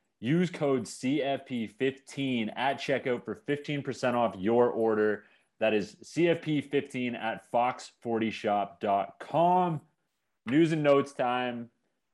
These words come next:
Unfortunately, we have to start off with a bit of a sad one. We're gonna start off on a bit of a somber note. Alouettes owner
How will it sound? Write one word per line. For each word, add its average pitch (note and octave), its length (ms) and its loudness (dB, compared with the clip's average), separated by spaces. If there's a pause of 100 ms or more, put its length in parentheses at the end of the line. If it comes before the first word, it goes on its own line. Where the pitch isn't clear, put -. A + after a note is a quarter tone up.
(180)
Unfortunately, C3+ 640 4
we B2 120 2
have A#2 160 2
to A#2 80 -8
start A2 340 0
off G#2+ 260 -4
with G#2+ 140 -10
a G2+ 340 -6 (180)
bit B2 380 4 (200)
of G#2+ 180 -2
a G2 80 2
sad A#2 560 4
one. A2+ 280 0
We're G#2 100 0
gonna G2+ 120 -4
start G#2+ 340 0
off G#2+ 220 2
on G#2 60 -6
a F#2+ 40 -4
bit G2+ 140 -4
of F2+ 60 -8
a F#2+ 60 -4
somber G2 400 0
note. F#2+ 420 -2 (500)
Alouettes C3+ 540 4
owner A2+ 460 0